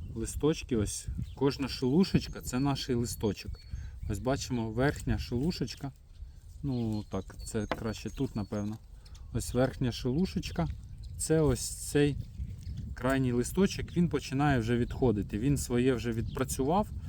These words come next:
від нього вже сенсу мало, тому що він дуже близько до землі, він при, більше в тіні знаходиться. Він вже відходить.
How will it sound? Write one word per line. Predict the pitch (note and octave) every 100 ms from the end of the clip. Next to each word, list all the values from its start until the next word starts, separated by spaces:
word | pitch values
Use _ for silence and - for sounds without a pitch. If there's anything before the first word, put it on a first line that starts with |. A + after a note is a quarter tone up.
| - - - - -
від | A#2
нього | D3+ D3 C3+
вже | B2 B2 B2
сенсу | - D3 A2 - A#2+ C3
мало, | D3 F3+ F3+
тому | - A#2+ C#3+
що | - A#2+
він | B2+ C#3+ B2+ C3+ - - -
дуже | A#2+ C#3+ C3+
близько | A#2+ C#3 - A#2+
до | A#2+
землі, | A2+ C#3 F3+ G3+
він | B2+ C#3+
при, | - C3 B2+ B2 - - - - - -
більше | G#2+ B2+ C3+ -
в | A#2+
тіні | - C3 A#2+
знаходиться. | G#2+ G#2 - F#2 - - - - - - - - - - - - - - - - G#2+
Він | C#3+
вже | C3+ C#3
відходить. | C3+ - A#2+ G2+ F#2